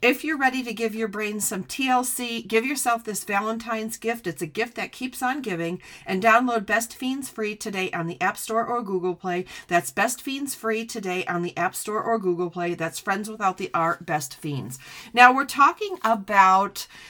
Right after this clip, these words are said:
creating a side hustle for your business, being an officiant, an officiant for weddings, officiant for, uh, baptisms, all sorts of good stuff. Because when you can speak, when you can hold a group, which most people in business can,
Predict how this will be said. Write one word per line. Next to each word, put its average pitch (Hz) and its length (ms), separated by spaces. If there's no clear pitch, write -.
creating 254 540
a 240 60
side 233 480
hustle 185 420
for 190 180
your 202 160
business, 220 640
being 196 440
an 180 140
officiant, 175 720
an 180 140
officiant 180 160
for 151 120
weddings, 254 540
officiant 170 640
for, 151 500
uh, 165 180
baptisms, 247 760
all 320 220
sorts - 260
of 175 120
good 254 200
stuff. - 680
Because 269 480
when 262 360
you 370 100
can 370 180
speak, 226 560
when 240 240
you 302 120
can 302 220
hold 214 300
a 214 60
group, 190 340
which 208 220
most 220 400
people 220 380
in 196 180
business 180 460
can, 165 480